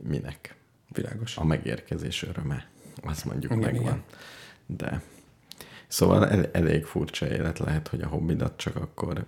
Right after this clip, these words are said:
Speaker 1: intézheted, hogyha úgy állnak a csillagok. De egyáltalán egy csillagász, nem? Bemegy dolgozni.
Speaker 2: Na jó, azért gondolom, hogy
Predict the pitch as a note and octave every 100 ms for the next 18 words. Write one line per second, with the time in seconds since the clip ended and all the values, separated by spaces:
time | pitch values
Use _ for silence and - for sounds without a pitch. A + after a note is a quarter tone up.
0 | - G#2+ - - - - - - - -
1 | - - - A#1+ - - - - - -
2 | - - - E2+ - - - G#2 A2 A#2
3 | A#2 A#2 A#2 A#2 - - - - - -
4 | - F#2 C3 D3 - - - - - A2+
5 | G2 D#2+ D#2+ D#2+ F#2+ A2 G#2+ A#2+ A#2+ -
6 | A2+ A2 G#2+ G#2 G2+ G#2+ A2 G2+ G2 G2
7 | G#2